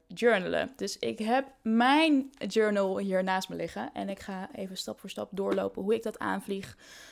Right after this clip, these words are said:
Eh, waarom ik journalen zo fijn vind en ook waarom, ehm,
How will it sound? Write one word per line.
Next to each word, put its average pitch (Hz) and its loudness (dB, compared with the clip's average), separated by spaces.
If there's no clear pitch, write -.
Eh, 180 -2
waarom 226 6
ik 233 0
journalen 220 2
zo 202 4
fijn 208 2
vind 190 0
en 196 -2
ook 190 0
waarom, 175 -4
ehm, 165 -10